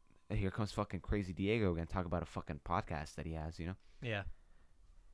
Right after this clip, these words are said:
Speaker 1: And it's fine if they don't fucking listen, dude. It's fine. I'm not gonna force you to listen, dude. But don't fucking shit on me. You know? When you shit on me, you shit on yourself, bro.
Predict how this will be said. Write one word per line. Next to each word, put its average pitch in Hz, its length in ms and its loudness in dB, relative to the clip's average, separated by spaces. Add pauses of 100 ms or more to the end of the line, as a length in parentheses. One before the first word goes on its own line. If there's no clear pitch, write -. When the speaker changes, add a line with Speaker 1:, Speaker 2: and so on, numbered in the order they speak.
(220)
Speaker 1:
And 135 100 0
it's 135 140 -2
fine 139 340 4
if 107 120 4
they 101 80 4
don't 98 140 4
fucking 85 360 -2
listen, 80 300 -4
dude. 82 240 -4 (260)
It's - 180 2
fine. 110 400 2
I'm 85 80 2
not 101 120 2
gonna 101 140 2
force - 360 2
you 98 60 4
to 85 80 2
listen, 85 320 0
dude. 78 180 0 (180)
But 104 120 -2
don't 98 120 4
fucking 101 280 2
shit 98 240 2
on 87 120 4
me. 73 200 -4 (1120)
You 80 80 -6
know? 82 180 -4 (1500)
When 110 140 6
you 107 60 2
shit 120 180 2
on 120 100 6
me, 117 80 2
you 101 60 4
shit 104 180 0
on 101 100 2
yourself, 85 440 -2
bro. 60 160 -8